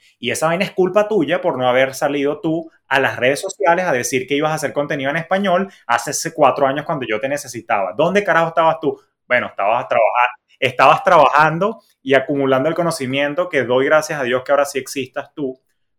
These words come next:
Porque, repito, eh, de verdad que en, en, o sea, yo lo leo en inglés, pero e-, es, es lo que ocurre. Es como que yo, yo leo, yo soy bilingüe, pero es como que yo lea medicina en inglés, coño, pana, son términos técnicos que me abruman y, ¿sabes? Me bloqueo.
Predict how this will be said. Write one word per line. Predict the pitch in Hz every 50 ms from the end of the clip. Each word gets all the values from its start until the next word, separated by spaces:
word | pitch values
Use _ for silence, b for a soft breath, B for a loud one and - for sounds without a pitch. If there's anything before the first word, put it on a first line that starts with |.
| _ _
Porque, | - 123 120 117 - 127 120 113 110 110 110 -
repito, | - 123 - 139 120 98 101 98 104
eh, | 107 104
de | 95 104
verdad | 104 101 101 101
que | - 127
en, | 135 135 120 107 98 98
en, | 107 107 104 101 98 98 _ _ _
o | - 120
sea, | - 156 143 127 - - - _ _ _
yo | 110 131 127
lo | 131 139 151
leo | 156 160 165
en | 175 170
inglés, | 151 135 127 120 143 147 151 151 156 151 -
pero | 143 127 127 131
e-, | 123 123 127 123 123 120 110
es, | 110 131 139
es | 135 113 104
lo | 127 123 -
que | 135
ocurre. | 117 - - 151 135 113 110
Es | 104
como | - 147 156 160
que | 143 123
yo, | 113 117 120 117 - 120
yo | 104 120 117
leo, | 123 139 151 165 143 123
yo | 123 120
soy | - 147 160
bilingüe, | 170 160 123 131 160 165 123 92 87 87
pero | - 110 107
es | 107 -
como | 160 - 139 131
que | 123 110
yo | 113 117
lea | 123 143 147 143 147 151 170 - - _ _ _ _ _ _ _ _ _ _ _ _ _
medicina | _ 120 127 127 117 117 110 - - 131 123 127 147
en | 160 147
inglés, | 117 101 110 131 143 139 - - _
coño, | 131 131 123 110 -
pana, | - 131 123 104
son | 95 - - 95 98
términos | _ 127 123 127 139 151 151 131 - _
técnicos | 135 127 123 127 143 143 170 160
que | - 139
me | 120 110
abruman | 101 104 110 113 131 135 135 143 151 170 175
y, | 165 131 131 127 113
¿sabes? | 104 - 160 156 143 123 113 117
Me | 117 110
bloqueo. | 104 104 98 - - 143 135 110 85 - -